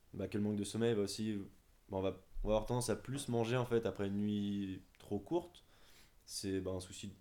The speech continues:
encore une fois, hormonal. Et on se retrouve avec l'hormone qui, théoriquement, vous fait signe que vous avez suffisamment mangé. Bah, elle est pas assez présente. Du coup, on est... on est plus ou moins jamais rassasié, ou beaucoup moins vite rassasié, quand on a peu dormi.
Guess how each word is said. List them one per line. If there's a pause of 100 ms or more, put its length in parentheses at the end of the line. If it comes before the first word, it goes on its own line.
(180)
encore
une
fois,
hormonal. (540)
Et
on
se
retrouve
avec
l'hormone
qui, (460)
théoriquement,
vous
fait
signe
que
vous
avez
suffisamment
mangé. (560)
Bah,
elle
est
pas
assez
présente.
Du
coup,
on
est... (100)
on
est
plus
ou
moins
jamais
rassasié,
ou
beaucoup
moins
vite (120)
rassasié, (540)
quand
on
a
peu
dormi.